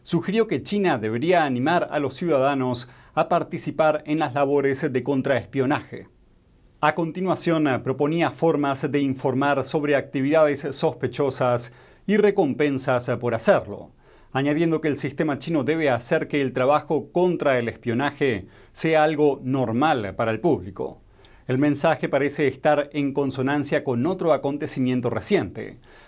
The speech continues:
la entrada en vigor de la Ley Antiespionaje Revisada de China. La norma endurece fuertemente el castigo para todo lo que China considere espionaje,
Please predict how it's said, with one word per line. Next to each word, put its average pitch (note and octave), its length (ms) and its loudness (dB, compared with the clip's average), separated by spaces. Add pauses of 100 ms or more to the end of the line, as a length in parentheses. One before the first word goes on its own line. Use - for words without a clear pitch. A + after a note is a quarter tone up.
(100)
la D3 120 4
entrada F#3+ 380 2
en B2 140 0
vigor B2+ 440 2
de C3+ 140 -2
la C#3+ 160 4
Ley D#3 440 0
Antiespionaje D3+ 1120 -2
Revisada B2+ 640 2
de G#2 140 -6
China. G#2 440 -4 (540)
La C#3+ 140 0
norma D3+ 540 4
endurece C#3+ 520 0
fuertemente D#3+ 640 0
el C3 160 0
castigo D#3 560 -2
para B2+ 260 0
todo F3 240 2
lo C#3+ 100 2
que - 140 -6
China E3+ 340 -2
considere C3 840 0
espionaje, C3 840 -2